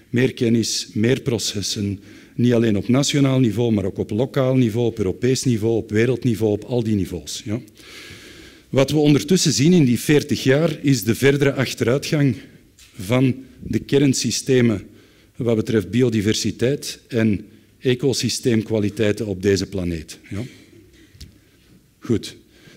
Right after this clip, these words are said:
Er zijn uitzonderingen. Europa is op een aantal vlakken hier wat een uitzondering. Ja, gelukkig. Wat ook aantoont dat een deel van dat beleid wel degelijk gewerkt heeft. Maar dit is natuurlijk een vreemde paradox, ja. Als je een beetje een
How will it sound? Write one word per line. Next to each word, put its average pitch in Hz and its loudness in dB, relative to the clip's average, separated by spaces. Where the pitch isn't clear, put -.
Er 127 -4
zijn 117 2
uitzonderingen. 147 2
Europa 117 2
is 110 0
op 107 -2
een 110 4
aantal 113 2
vlakken 101 -4
hier 107 0
wat 98 -2
een 95 -2
uitzondering. 131 -4
Ja, 113 -4
gelukkig. 107 -6
Wat 101 -2
ook 90 -6
aantoont 107 -2
dat 101 -2
een 95 0
deel 104 2
van 101 -2
dat 95 -4
beleid 92 -4
wel 92 -6
degelijk 101 -2
gewerkt 117 -2
heeft. 139 -4
Maar 110 0
dit 160 0
is 143 -2
natuurlijk 135 0
een 95 2
vreemde 110 0
paradox, 92 -4
ja. 104 -6
Als 101 -6
je 120 -2
een 107 2
beetje 123 0
een 101 0